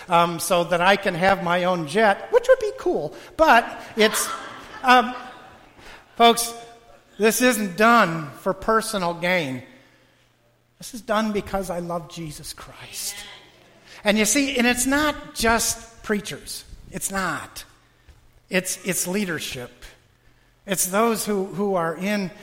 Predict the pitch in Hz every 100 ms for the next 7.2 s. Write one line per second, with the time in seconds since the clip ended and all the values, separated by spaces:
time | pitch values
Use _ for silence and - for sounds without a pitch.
0 | - - 196 185 190 214 170 - - -
1 | 247 247 214 175 170 151 208 185 170 -
2 | - - 175 240 226 208 208 185 180 -
3 | 214 196 185 - 190 202 214 196 214 220
4 | 208 214 220 233 240 185 220 226 208 214
5 | 208 - 196 196 202 175 170 208 208 202
6 | 180 165 165 208 185 160 160 175 240 196
7 | 151 -